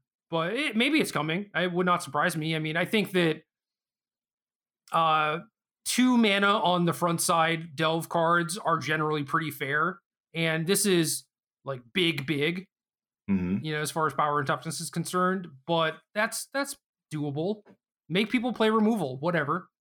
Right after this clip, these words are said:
Speaker 2: I, I'm just so interested to see the set unfold and the shots they're going to take. Like, we know there's a bunch of non-Horizons reprint stuff coming, and that's where you can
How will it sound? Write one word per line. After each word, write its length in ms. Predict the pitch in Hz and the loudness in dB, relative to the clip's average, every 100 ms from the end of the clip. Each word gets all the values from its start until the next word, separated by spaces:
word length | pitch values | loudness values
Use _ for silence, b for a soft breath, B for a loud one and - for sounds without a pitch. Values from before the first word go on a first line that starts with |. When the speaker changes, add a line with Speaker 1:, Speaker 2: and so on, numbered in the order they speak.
| - 147 | -6 -2
Speaker 2:
I, 120 | 151 | 0
I'm 160 | 175 190 | 4 4
just 160 | 156 - | 4 4
so 160 | 139 | 4
interested 320 | 123 - 127 | 4 4 2
to 60 | 101 | 2
see 100 | 110 | 2
the 120 | 98 | 2
set 280 | 98 110 104 | 2 0 0
unfold 420 | 104 101 104 101 | 0 0 2 2
and 140 | 98 98 | 4 4
the 40 | |
shots 340 | - 101 95 | 2 2 0
they're 100 | 101 | -2
going 220 | 85 92 87 | 0 0 0
to 80 | |
take. 380 | 85 90 90 - | 0 -2 -2 -2
Like, 320 | 92 87 - b b b b _ - | -2 -2 -8 b b b b _ -2
we 180 | 120 | 2
know 200 | 120 120 | 4 4
there's 680 | 113 113 107 98 - - - _ _ _ | 4 4 2 2 0 0 -4 _ _ _
a 40 | 101 | -2
bunch 220 | 113 107 | 0 0
of 120 | 90 | 2
non-Horizons 1040 | 101 101 101 101 101 104 95 101 101 98 | 2 2 2 2 2 2 2 2 2 0
reprint 400 | 92 101 110 101 | 0 -2 0 -2
stuff 240 | - 95 - | -2 -4 -4
coming, 320 | 98 90 87 | -4 -2 -2
and 240 | 90 92 - | 0 -2 0
that's 340 | 101 120 - | 0 0 0
where 120 | 107 95 | 0 2
you 120 | 92 | 0
can 260 | 98 85 | -2 -4